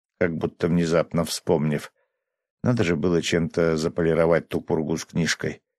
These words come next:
«Если хотите, приезжайте всей компанией, поддержите нас». «А от кого вы выступаете?» — спросил Слава.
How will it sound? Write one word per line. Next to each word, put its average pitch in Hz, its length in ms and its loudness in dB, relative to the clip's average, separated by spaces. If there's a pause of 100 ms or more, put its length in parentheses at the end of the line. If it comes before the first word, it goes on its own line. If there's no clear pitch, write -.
(420)
«Если 120 280 2
хотите, 110 440 0
приезжайте 95 640 2
всей 104 220 0
компанией, 92 560 4
поддержите 82 720 0
нас». 78 320 -2 (720)
«А 87 100 4
от 90 140 2
кого 107 280 6
вы 98 140 2
выступаете?» — 98 840 2
спросил 76 440 -4
Слава. - 400 -4